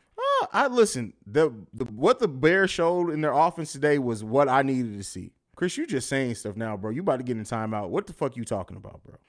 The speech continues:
Uh, Super Chat, no Japanese whiskey after two losses today? Nah, fam. Nah, not today. Not today. Uh, I'm shitting you, bro. Uh, if you knew, I've been here for a while, but, uh, Belicia is the big dude that played for the Warriors. No, I, once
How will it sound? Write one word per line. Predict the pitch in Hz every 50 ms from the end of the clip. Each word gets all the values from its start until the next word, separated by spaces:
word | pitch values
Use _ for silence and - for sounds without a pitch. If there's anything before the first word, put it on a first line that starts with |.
| _ - _ _ _ -
Uh, | 117 123 123 123
Super | - 180 165 143
Chat, | 123 156 135 123
no | 135 156 160
Japanese | 151 160 156 156 151 156 156 147 143
whiskey | 135 156 156 - - 156 147
after | 147 143 131 131
two | - 156
losses | 156 156 156 156 156 - 156 156
today? | 165 170 165
Nah, | 151 143 127 117 107
fam. | 95 - 101 95 92 - - _ _
Nah, | - 98 95 85 90
not | 101 110 117 113
today. | - 101 98 - - - - _ _ _ - 92
Not | 101 -
today. | - - - - - _ _ _ _ _ _ - - _ _ _ _ _ _ _ _ - - _ -
Uh, | - 120 120 117 113 110 113
I'm | 117 120
shitting | - - 143 135 117 120
you, | 120 107
bro. | 98 117 117 113 113 110 107 95
Uh, | 110 113 113 113
if | 117
you | 127 131 123
knew, | 123 127 120 120 113
I've | 113 104
been | 117 113
here | 120 117
for | 110 120 113
a |
while, | 107 107 107 107 107 107
but, | 104 110 110 95 - -
uh, | 113 110 107 104 107 104 101 90 - _ -
Belicia | 90 110 107 113 123 120 - - 113 110 107
is | 110 110 101 110 107
the | 101 107
big | 98 113 110 101 95
dude | 104 107 107 98
that | 101 95 -
played | - 107 104 101
for | -
the | 98 101
Warriors. | 98 101 107 104 107 117
No, | 131 165 160
I, | 156 156
once | 160 165 202 185 - -